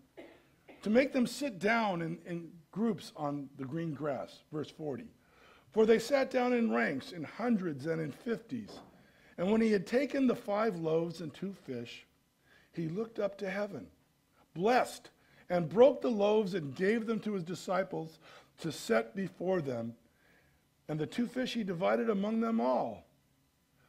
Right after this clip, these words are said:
So they all ate and were filled. You know, in the Greek, the word filled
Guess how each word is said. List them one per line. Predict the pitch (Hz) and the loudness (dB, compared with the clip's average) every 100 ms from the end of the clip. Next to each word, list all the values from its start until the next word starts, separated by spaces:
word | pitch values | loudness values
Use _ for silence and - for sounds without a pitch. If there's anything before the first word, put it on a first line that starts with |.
| _ _ | _ _
So | - 196 | -2 0
they | 160 156 | 0 0
all | 180 202 196 170 - - | 4 6 6 4 0 -4
ate | 185 151 - - - _ _ _ _ - | 0 0 -4 -10 -20 _ _ _ _ -8
and | 151 151 | -4 -2
were | 151 143 | -2 -4
filled. | - 262 262 175 - - - _ _ _ _ _ _ _ - | -6 -2 2 2 0 -6 -18 _ _ _ _ _ _ _ -8
You | 190 | -2
know, | 190 | 0
in | 180 | 0
the | |
Greek, | 143 165 226 160 | -4 -2 -4 -2
the | 156 | -2
word | 156 185 143 | -2 -2 -4
filled | - 190 196 | -4 -4 -4